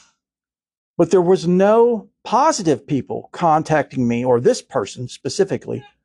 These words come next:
uh, who did, sorry about the chair, um,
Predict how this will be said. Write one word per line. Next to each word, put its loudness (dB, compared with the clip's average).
uh, 2
who 2
did, -2
sorry -2
about -2
the -20
chair, -8
um, 2